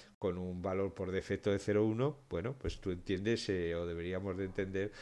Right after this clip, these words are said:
que eso es lo que el fabricante nos dice que es el mejor valor para usar el, el, el, el modelo, ¿no?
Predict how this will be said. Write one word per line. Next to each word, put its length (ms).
que 100
eso 180
es 100
lo 160
que 340
el 220
fabricante 800
nos 240
dice 260
que 60
es 140
el 100
mejor 340
valor 320
para 220
usar 360
el, 400
el, 540
el, 720
el 140
modelo, 460
¿no? 180